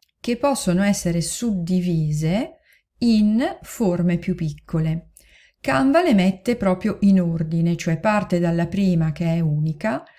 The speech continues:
poi ti propone griglie a due settori, verticali o orizzontali, di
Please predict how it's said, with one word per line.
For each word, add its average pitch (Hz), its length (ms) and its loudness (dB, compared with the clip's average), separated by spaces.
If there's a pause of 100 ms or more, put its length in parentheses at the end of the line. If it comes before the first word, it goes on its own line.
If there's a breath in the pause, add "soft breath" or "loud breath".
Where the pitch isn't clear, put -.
(400 loud breath)
poi 262 260 2
ti 202 140 -2
propone 196 800 0
griglie 180 580 2
a 180 200 0
due 190 260 2
settori, 170 920 -2
verticali 165 920 -2
o 175 260 -2
orizzontali, 156 1120 0 (380 loud breath)
di 190 600 -2